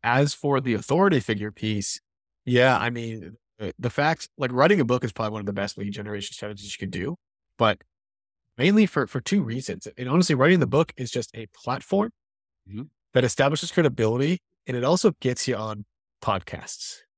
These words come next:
Speaker 2: Mm-hmm.
Speaker 1: right? Because, like, you know, I'm not sure what your reach is, but, you know, like, if I can go, if I, if you've got a thousand people and I, like,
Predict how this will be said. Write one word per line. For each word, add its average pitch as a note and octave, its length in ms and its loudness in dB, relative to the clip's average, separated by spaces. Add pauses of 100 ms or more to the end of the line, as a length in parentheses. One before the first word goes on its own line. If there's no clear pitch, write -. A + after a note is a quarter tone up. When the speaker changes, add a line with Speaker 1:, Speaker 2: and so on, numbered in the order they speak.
(300)
Speaker 2:
Mm-hmm. A2+ 140 2
Speaker 1:
right? A2 260 0 (380)
Because, C3 400 2
like, A#2+ 300 2
you D3+ 100 -2
know, A#2 240 -2
I'm B2 140 0
not C3 140 0
sure B2 260 -2 (260)
what A#2+ 200 -6
your A2+ 140 -6
reach D3+ 260 -2
is, B2 220 0
but, A#2 240 0 (380)
you C#3+ 100 -4
know, G#2+ 220 -4 (300)
like, C3+ 160 -2
if B2+ 120 -4
I D#3 120 8
can C#3+ 140 2
go, C3 200 2
if C3+ 140 -4
I, D3 100 4
if C3+ 100 -4
you've E3+ 140 2
got D#3 120 6
a C#3+ 60 0
thousand C3+ 320 -2
people A#2+ 400 -8
and A#2+ 100 -8
I, B2 60 -6
like, B2+ 180 -4